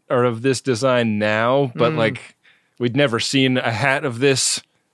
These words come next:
Speaker 1: particular description then.
Speaker 2: Yeah. Yeah. Bridger, pff, has no patience for this. He's like, "You wanna see a cool dolphin trick?"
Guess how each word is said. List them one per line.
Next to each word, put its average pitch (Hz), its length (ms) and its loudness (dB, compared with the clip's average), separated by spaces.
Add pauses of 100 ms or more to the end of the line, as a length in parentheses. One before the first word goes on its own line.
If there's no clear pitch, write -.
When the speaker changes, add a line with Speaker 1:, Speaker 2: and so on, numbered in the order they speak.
Speaker 1:
particular 139 560 2
description 127 600 -2
then. 127 560 0
Speaker 2:
Yeah. 131 320 -6 (400)
Yeah. 104 240 -16 (1300)
Bridger, 185 480 0 (720)
pff, - 300 -18 (240)
has 160 220 0
no 175 180 4
patience 139 400 -2
for - 100 -14
this. 123 220 -10
He's 143 160 -6
like, 147 140 -2
"You 170 100 -2
wanna 190 160 0
see 190 160 0
a 170 40 0
cool 185 260 0
dolphin 165 420 0
trick?" 196 420 0